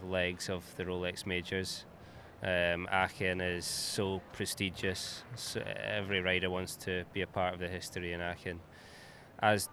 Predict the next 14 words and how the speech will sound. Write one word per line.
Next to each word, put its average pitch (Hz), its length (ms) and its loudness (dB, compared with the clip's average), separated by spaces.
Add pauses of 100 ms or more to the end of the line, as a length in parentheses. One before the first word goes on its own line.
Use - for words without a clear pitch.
(220)
as 107 680 2
in 95 220 -2
Geneva 98 640 2 (420)
and, 90 540 -2
uh, 90 300 0
's-Hertogenbosch, 95 800 0
you 92 60 -2
know, 92 160 0
these 98 540 -4 (300)
Grand 92 280 0
Prix 95 440 2 (560)
hold 98 260 4
so 107 240 6
much - 560 2